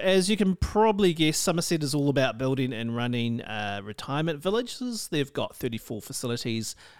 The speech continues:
around New Zealand. They're the second biggest retirement operator in New Zealand, uh, taking number one spot in terms of size and, uh,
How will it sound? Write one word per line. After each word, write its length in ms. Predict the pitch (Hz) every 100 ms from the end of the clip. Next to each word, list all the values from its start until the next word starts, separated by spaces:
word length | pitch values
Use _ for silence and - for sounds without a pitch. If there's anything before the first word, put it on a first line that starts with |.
| -
around 460 | 135 151 165 180 180
New 180 | 147
Zealand. 400 | 120 120 131 196
They're 220 | 180 156 139
the 120 | 139
second 600 | - 226 214 214 185 160
biggest 400 | 156 151 143 -
retirement 460 | 135 139 135 131 120
operator 480 | 120 131 117 117
in 60 | 113
New 120 | 110
Zealand, 460 | 110 123 151 220 - - - -
uh, 140 | - 123
taking 320 | 147 139 127
number 160 | 120 113
one 280 | 113 113
spot 420 | 117 - 127 104 - 120
in 200 | 104 101
terms 280 | 123 107
of 100 | 107
size 640 | - - 110 101 101 95 - 107
and, 320 | 107 98 98
uh, 220 | 95